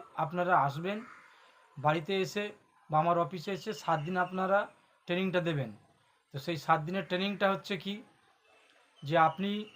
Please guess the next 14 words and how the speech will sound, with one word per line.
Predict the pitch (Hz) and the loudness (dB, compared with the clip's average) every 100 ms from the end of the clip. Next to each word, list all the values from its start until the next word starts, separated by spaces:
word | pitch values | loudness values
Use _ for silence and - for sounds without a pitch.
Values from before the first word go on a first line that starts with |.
| - - - - | -20 -20 -20 -6
নিজে | 143 151 156 214 | 0 0 4 6
হাতে | 190 196 220 214 214 - _ _ _ _ - _ - | 6 6 4 0 -2 -8 _ _ _ _ -20 _ -6
ইনজেকশন | 160 170 185 - 208 | -2 2 0 0 -4
করবেন, | 185 202 196 220 247 - - - _ _ _ - | 0 0 2 -2 -4 -16 -20 -20 _ _ _ -6
নিজে | 147 170 196 | -4 0 4
হাতে | 185 196 220 208 | 6 6 2 0
ডিমগুলো | 160 185 185 196 190 | 0 -2 0 0 0
কালেক্ট | - 170 196 - 202 214 | 2 2 2 -4 -4 -2
করবেন, | 214 196 233 285 - - - _ | -2 -2 -4 -8 -20 -20 -20 _
নিজে | 147 165 170 196 | -2 -2 4 4
হাতে | 196 202 | 4 2
ডিমগুলো | 170 185 180 202 202 165 | -2 -4 -2 0 0 0
রিসাইক্লিং | 147 185 190 208 220 202 | 2 2 2 0 -2 0
করবেন, | 214 214 233 | 0 0 -4